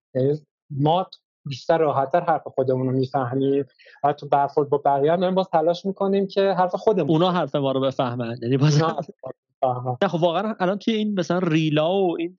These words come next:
Speaker 2: محتوای حالا تیک تاکی هم که مثلاً تازگی میاد همین جوریه. اینایی که رفتن مهاجرت کردن و دوست پسرای خ-، شوهر یا دوست پسرای خارجی یا زن و دوست دخترای خارجی دارن،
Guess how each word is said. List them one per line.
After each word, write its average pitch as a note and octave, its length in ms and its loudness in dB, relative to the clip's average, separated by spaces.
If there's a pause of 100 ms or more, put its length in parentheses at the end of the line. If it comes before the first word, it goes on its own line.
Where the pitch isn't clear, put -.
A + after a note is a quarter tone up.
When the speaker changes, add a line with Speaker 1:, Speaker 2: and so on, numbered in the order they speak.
Speaker 2:
محتوای D3 500 -4
حالا D#3 260 -4 (280)
تیک D3+ 200 -2
تاکی F3 420 2
هم E3 180 0
که D3 200 0
مثلاً C#3+ 200 -2
تازگی C#3+ 380 0
میاد D#3 200 0
همین F#3 220 0
جوریه. D#3+ 340 2
اینایی C#3+ 280 0
که F3+ 260 0 (340)
رفتن D#3 320 0 (100)
مهاجرت C#3+ 520 2
کردن D3+ 420 0
و C#3+ 180 0 (340)
دوست D3+ 240 0
پسرای F3 540 2
خ-، E3 280 -4
شوهر D#3+ 480 0
یا D#3+ 140 2
دوست C3+ 320 -8
پسرای D3 300 0
خارجی D#3 320 -2
یا E3 260 0 (140)
زن D3 460 -2 (140)
و C3+ 100 0
دوست C3+ 180 -6
دخترای D3 340 0
خارجی D3+ 380 -4
دارن، D3+ 500 -2